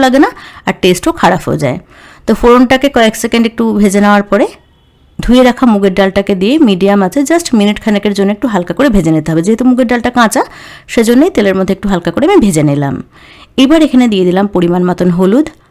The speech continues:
হাফ চামচ জিরে গুঁড়ো আর এক চামচ আদা বাটা। এখানে এক ইঞ্চি আদা আমি বেটে নিয়েছিলাম। সব কিছুকে ভালো করে মিশিয়ে নিয়ে ডালটাকে মশলার সাথে আরও মিনিট দুয়েক সময়ের জন্য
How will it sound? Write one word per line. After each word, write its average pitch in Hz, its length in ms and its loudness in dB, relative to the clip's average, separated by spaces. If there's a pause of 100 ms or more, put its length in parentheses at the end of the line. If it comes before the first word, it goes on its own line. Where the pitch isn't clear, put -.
(160)
হাফ 175 200 0
চামচ 180 260 0 (260)
জিরে 220 300 2
গুঁড়ো 269 160 2 (440)
আর 170 80 0 (180)
এক 247 160 0
চামচ 254 260 2 (200)
আদা 165 200 0
বাটা। 151 260 -6
এখানে 202 200 -4 (160)
এক 175 160 -4
ইঞ্চি 196 200 -2 (100)
আদা 180 160 -2
আমি 359 160 2
বেটে 139 220 -4
নিয়েছিলাম। 156 440 -8 (600)
সব 208 200 0
কিছুকে 220 280 -2 (100)
ভালো 175 180 0
করে 180 120 -2 (100)
মিশিয়ে 175 360 -2
নিয়ে 196 140 0 (400)
ডালটাকে 185 480 0
মশলার 180 320 -4
সাথে 196 160 -4 (180)
আরও 247 220 2
মিনিট 220 240 2
দুয়েক 208 240 0
সময়ের 170 320 -2
জন্য 175 160 0